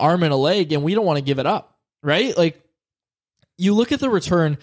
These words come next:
that Jack Eichel got, and I know, you know, Leafs fans will be like, "Oh, he isn't more valuable than Jack Eichel." If you're retaining fifty percent on Miller,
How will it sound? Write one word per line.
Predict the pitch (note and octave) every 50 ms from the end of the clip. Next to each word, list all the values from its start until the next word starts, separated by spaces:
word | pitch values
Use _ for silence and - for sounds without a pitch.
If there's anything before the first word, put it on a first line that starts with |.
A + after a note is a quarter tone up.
| - - _ _
that | - D#3+ D#3
Jack | C#3+ D#3+ D3 C#3+ C#3+
Eichel | C#3+ C#3 C#3 C#3 C#3+ C#3 C3+
got, | C3+ C3 C3+ F2
and | F2+ C#3
I | C#3+
know, | D#3 E3 E3 D#3 - - - - _ _ _ - _ _ _
you | E3 D#3+ D#3
know, | C#3+ C3+
Leafs | C3 C#3 D#3+ E3+ D3 - -
fans | D#3+ D3+ C#3+ C#3+ C#3
will | C#3
be | C3+ C#3+
like, | C#3 D#3
"Oh, | F#3+ G3 F#3 D#3 - - - E3+
he | F#3 G#3 G3+
isn't | F3 D#3+ D3 B2+
more | C3+ C#3 C#3 C#3+
valuable | C#3+ C3+ C3+ B2+ C3 C3+ B2+
than | B2+ B2+ C3
Jack | B2 - - -
Eichel." | - C3 C3 C3+ - D3 D#3 F3 - - - _ _ _ _ _ _ _ _ _ _ _ -
If | G3 F3+ D#3+ F3
you're | B3+ C#4+
retaining | D4+ D4+ - - - E3+ D#3+ F3+ G#3 G#3+
fifty | - - F3 D#3+ - G3 F#3
percent | - F3 - - D3+ C#3 D#3+ D3 -
on | D3+ D3 C3 C3
Miller, | B2+ A#2+ A#2 D3 F#3 G#3+ C4+